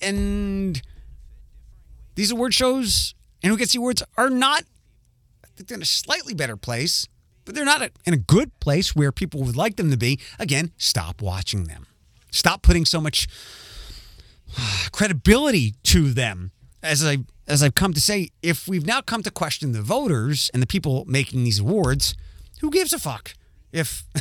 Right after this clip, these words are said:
<laughs> if something won an Academy Award and you didn't like it? You like what you like. You are your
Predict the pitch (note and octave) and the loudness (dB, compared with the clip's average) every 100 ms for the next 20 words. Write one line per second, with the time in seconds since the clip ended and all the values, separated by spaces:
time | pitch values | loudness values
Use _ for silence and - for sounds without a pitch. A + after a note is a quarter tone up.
0 | B2+ B2 - - D#3 - - - _ _ | -6 -10 -14 -6 -4 -4 -8 -20 _ _
1 | _ _ _ - G3+ D#3 F3 D#3 E3 C3+ | _ _ _ -4 -4 0 0 0 0 2
2 | E3 D#3 C3+ B2 B2+ A2+ G2 C#3 C3 A#2+ | 4 6 6 4 4 2 2 0 -2 -4
3 | A#2 G#2 G#2 - - - A3 D#4+ D4+ C#4 | -6 -6 -6 -14 -18 -10 -4 0 2 2
4 | C#4+ A3 B3 A3 A#2+ - B2+ D#3+ C#4+ D#4+ | 0 0 2 2 0 -4 -2 2 2 0
5 | G#3+ G3 D#3+ | -2 0 0